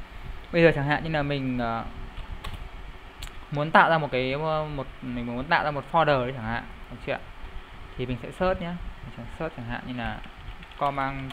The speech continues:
to create new folder in Linux. Đó. Search trên mạng, được chưa ạ? Thì họ sẽ bảo là, à, đây này, đây.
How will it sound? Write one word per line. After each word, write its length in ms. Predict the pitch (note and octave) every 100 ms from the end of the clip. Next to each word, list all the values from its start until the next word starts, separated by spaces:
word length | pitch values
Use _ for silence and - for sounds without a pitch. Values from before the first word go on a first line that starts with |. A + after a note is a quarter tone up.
| -
to 60 | C#3+ C3+ C3+ C3 B2+ -
create 360 | C3+ C#3 D3 E3+ - - - - - - - -
new 280 | C#3+ C#3+ C3+ -
folder 380 | C3+ C3 B2+ A#2
in 200 | C3 C3+
Linux. 260 | C#3 D3+ F3+ - - - - - - -
Đó. 140 | - - - - - - - - - - - - -
Search 120 | D#3+
trên 100 | D#3
mạng, 200 | D3+ C#3+ - C3+
được 60 | B2+
chưa 60 | D3
ạ? 100 | - -
Thì 60 |
họ 120 | C3 C3
sẽ 100 | D3+
bảo 180 | C#3
là, 100 | A#2+
à, 160 | A#2+ A#2
đây 140 | C#3+
này, 180 | C3+ B2
đây. 100 | B2+